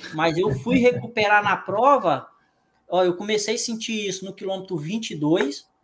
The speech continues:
eu fui me recuperar na prova no quilômetro cinquenta e poucos da prova.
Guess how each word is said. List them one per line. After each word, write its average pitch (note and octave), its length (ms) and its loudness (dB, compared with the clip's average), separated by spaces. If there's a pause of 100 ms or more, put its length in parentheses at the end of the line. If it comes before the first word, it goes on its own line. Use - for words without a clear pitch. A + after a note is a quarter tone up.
(120)
eu E3 100 2
fui A3+ 280 -6
me C#4 120 -4
recuperar A3+ 600 -2
na F#3 100 2
prova G#3 420 0
no G#3 160 -6
quilômetro G3 540 -6
cinquenta A3 720 -4
e A3+ 40 -4
poucos F#3 340 -4
da E3 100 2
prova. B2 440 -2